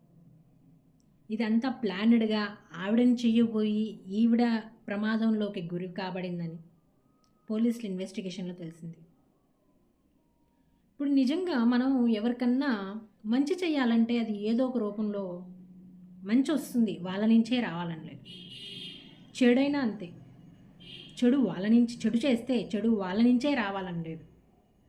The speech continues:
ఎవరి రూపానైనా చెడు రావచ్చు. ఒకరికి మంచి చేయాలన్నా, చెడు చేయాలన్నా మైండ్లో, మనసులో ఏదో ఒక రోజు దీనికి తగ్గ ఫలితం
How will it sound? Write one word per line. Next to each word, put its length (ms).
ఎవరి 320
రూపానైనా 520
చెడు 240
రావచ్చు. 380
ఒకరికి 480
మంచి 340
చేయాలన్నా, 600
చెడు 240
చేయాలన్నా 640
మైండ్లో, 540
మనసులో 520
ఏదో 300
ఒక 160
రోజు 300
దీనికి 280
తగ్గ 300
ఫలితం 420